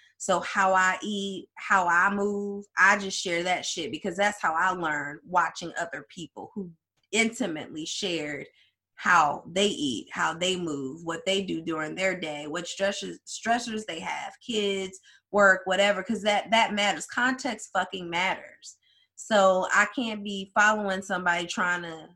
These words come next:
replicate and learn, and it's just an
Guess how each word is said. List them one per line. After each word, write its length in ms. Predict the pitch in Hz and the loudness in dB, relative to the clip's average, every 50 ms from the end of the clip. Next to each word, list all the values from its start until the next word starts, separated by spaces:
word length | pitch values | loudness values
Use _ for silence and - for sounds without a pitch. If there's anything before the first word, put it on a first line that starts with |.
| _ _ _ | _ _ _
replicate 600 | 185 196 202 208 202 - - - 233 185 180 175 165 | -2 0 0 0 0 -4 -12 -8 -4 -4 -2 -2 -4
and 120 | 165 170 | -6 -4
learn, 640 | 185 202 220 214 196 185 175 175 170 165 160 170 170 _ _ _ _ _ _ _ _ _ _ _ - | 0 0 2 2 2 2 0 0 -2 -4 -8 -10 -14 _ _ _ _ _ _ _ _ _ _ _ -2
and 560 | - 202 190 185 185 180 180 175 175 175 165 - - - - _ - - 131 - | 0 2 4 4 4 4 4 2 0 -2 -6 -8 -14 -16 -18 _ -8 -8 -4 0
it's 200 | 196 202 190 - | 2 2 2 0
just 180 | 208 196 - | -6 -2 -2
an 80 | 190 - | -2 -2